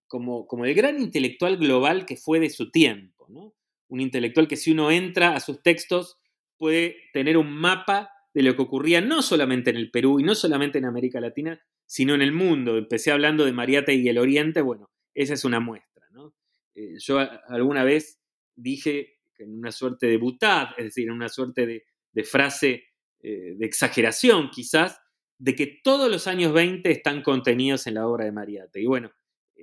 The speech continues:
es sin duda un, en algún punto una exageración, pero hasta cierto punto, porque muchísimos nombres, muchísimas figuras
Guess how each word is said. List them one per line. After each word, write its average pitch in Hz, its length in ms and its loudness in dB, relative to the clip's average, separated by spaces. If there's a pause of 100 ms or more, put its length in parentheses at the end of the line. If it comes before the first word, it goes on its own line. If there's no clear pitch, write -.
(140)
es 139 280 0
sin 151 160 -6
duda 156 200 4 (100)
un, 143 160 -14 (220)
en 123 100 -2
algún 139 240 0
punto 156 240 2
una 151 140 2
exageración, 151 680 0 (300)
pero 160 140 4
hasta 160 120 0
cierto 175 360 0
punto, 117 280 0
porque 120 360 -8 (240)
muchísimos 156 640 0
nombres, 175 480 2
muchísimas 147 500 -6
figuras 147 500 2